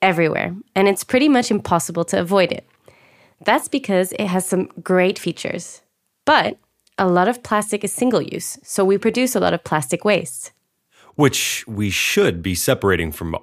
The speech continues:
Speaker 2: other waste so that it can be recycled, right?
Speaker 1: That's actually a funny question, because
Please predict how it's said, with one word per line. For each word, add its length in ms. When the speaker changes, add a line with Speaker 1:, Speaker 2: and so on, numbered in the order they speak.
Speaker 2:
other 240
waste 600
so 180
that 140
it 80
can 140
be 100
recycled, 600
right? 200
Speaker 1:
That's 180
actually 320
a 60
funny 220
question, 400
because 240